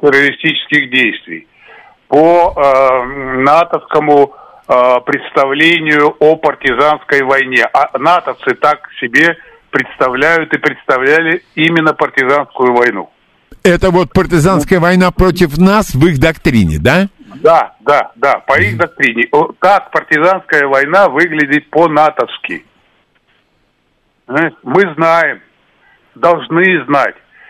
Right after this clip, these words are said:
Speaker 1: И, э, для этого, э, формировать контр-, э, диверсионные подразделения, да? Заниматься контр-, э, диверсионной работой, контртеррористической работой.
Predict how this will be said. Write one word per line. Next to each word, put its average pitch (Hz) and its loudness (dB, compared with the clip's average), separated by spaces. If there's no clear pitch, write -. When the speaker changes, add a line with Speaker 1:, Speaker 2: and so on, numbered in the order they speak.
Speaker 1:
И, 165 2
э, 135 2
для 143 0
этого, 170 0
э, 147 -2
формировать 160 0
контр-, 185 0
э, 143 2
диверсионные 165 0
подразделения, 135 -2
да? 151 0
Заниматься 170 0
контр-, 165 -2
э, 143 0
диверсионной 147 0
работой, 113 -2
контртеррористической 156 -2
работой. 104 -6